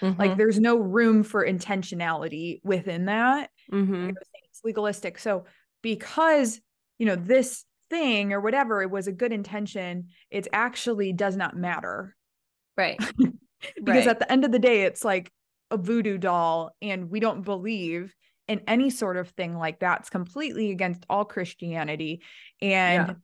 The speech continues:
Speaker 1: immediately get rid of it, because she could have put some sort of, like, I don't, you don't know what she
Speaker 2: Mm.
Speaker 1: practices, but, like, not a spell that's, like, intended to be negative or whatever,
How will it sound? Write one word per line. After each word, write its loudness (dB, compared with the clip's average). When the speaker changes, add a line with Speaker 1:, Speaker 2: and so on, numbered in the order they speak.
Speaker 1:
immediately -2
get -2
rid 2
of 0
it, -2
because -2
she -6
could -2
have -2
put -4
some 2
sort 0
of, 0
like, -4
I -2
don't, -6
you -4
don't -8
know -6
what -8
she -10
Speaker 2:
Mm. -12
Speaker 1:
practices, -4
but, -4
like, 0
not 0
a -2
spell 0
that's, -4
like, -6
intended 2
to -6
be -4
negative -2
or -4
whatever, -6